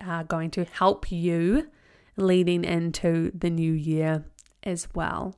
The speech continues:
So that one small action for you, kind of two actually, if we're going back to the Spotify,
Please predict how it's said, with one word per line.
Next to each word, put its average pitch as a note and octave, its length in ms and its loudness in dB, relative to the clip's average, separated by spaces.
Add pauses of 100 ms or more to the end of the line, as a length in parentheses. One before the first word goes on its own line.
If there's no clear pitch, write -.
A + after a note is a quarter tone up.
(520)
So - 160 4
that F#3 160 8
one G3 480 4
small G#3+ 560 0
action F3+ 480 0
for - 160 -6
you, E3 240 0
kind G4 260 2
of G#4+ 60 8
two F3+ 400 6
actually, E3 480 2
if E3+ 140 0
we're F#3+ 40 -2
going A#3 280 2
back G#3 220 6
to F#3 100 0
the E3+ 80 -4
Spotify, F3 800 4